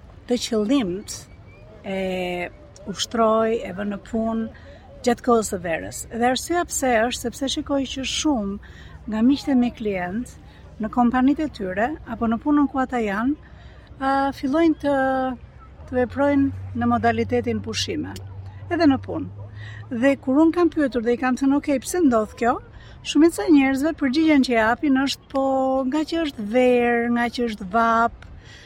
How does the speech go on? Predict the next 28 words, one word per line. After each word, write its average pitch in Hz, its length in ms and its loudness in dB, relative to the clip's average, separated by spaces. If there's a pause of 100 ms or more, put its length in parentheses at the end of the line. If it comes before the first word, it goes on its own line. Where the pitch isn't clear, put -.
(200)
nga 240 160 2 (100)
që 254 80 -2 (120)
kemi, 247 600 2
do 226 120 -2
me 233 100 0
thënë, 247 180 0
kanë 240 180 0
filluar 240 220 2
pushimet, 247 760 2 (400)
nga 226 120 0 (100)
që 233 160 -2
shumica 240 480 0
e 247 80 0
njerëzve 240 400 2
kanë 240 340 4
ikur 247 220 2
dhe 233 140 0
kanë 233 180 0
vajtur 240 320 2
në, 233 160 4
në 240 300 0 (240)
jug, 254 460 6
apo 208 200 -2
kanë 208 180 -2
vajtur 226 260 -2
jashtë 254 160 -2
shtetit." 262 400 0 (720)
Shiko, 359 280 2